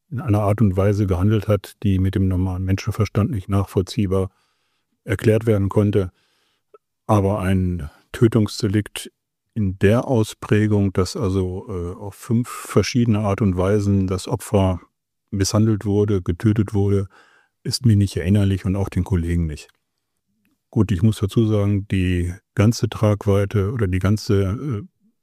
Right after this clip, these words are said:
Breite der Handlungsweisen des, de-, des beziehungsweise der Täter ist uns ja erst nach der Obduktion bekannt geworden.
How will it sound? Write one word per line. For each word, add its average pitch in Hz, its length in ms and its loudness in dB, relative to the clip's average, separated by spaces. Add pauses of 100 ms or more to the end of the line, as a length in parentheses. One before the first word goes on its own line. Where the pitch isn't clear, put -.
(260)
Breite 117 540 0
der 92 160 0
Handlungsweisen 101 880 0
des, 98 260 -4
de-, 107 280 -4
des 107 320 0
beziehungsweise 101 440 -4
der 98 200 2
Täter 101 320 0
ist 113 200 -6
uns 110 220 -2
ja 101 80 -6
erst 110 240 -4
nach 101 140 0
der - 140 0
Obduktion 101 440 -2
bekannt 104 300 0
geworden. 98 440 2